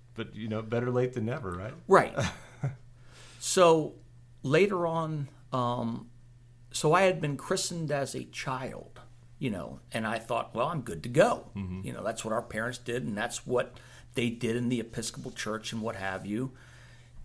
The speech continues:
Speaker 2: And then after my wife passed away and Denise and I started dating, I asked her if she'd go to church, and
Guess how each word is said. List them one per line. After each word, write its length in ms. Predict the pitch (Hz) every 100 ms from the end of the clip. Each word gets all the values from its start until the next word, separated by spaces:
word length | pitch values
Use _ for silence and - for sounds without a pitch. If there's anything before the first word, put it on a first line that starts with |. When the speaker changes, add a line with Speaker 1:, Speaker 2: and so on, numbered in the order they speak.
| - -
Speaker 2:
And 320 | 127 127 131 131
then 520 | 131 135 131 127 123 - - - - - -
after 260 | 139 135 -
my 180 | 127 123
wife 340 | 123 185 190
passed 360 | - 117 110 -
away 380 | 120 123 120 120
and 280 | 104 101
Denise 400 | - 104 170 220 -
and 80 | 120
I 100 | 101
started 460 | - 110 104 101
dating, 480 | 101 98 104 120 127
I 100 | 110
asked 260 | 98 104 -
her 80 | 107
if 60 |
she'd 200 | - 110 101
go 140 | 107
to 80 | 107
church, 460 | - 92 123 -
and 120 | -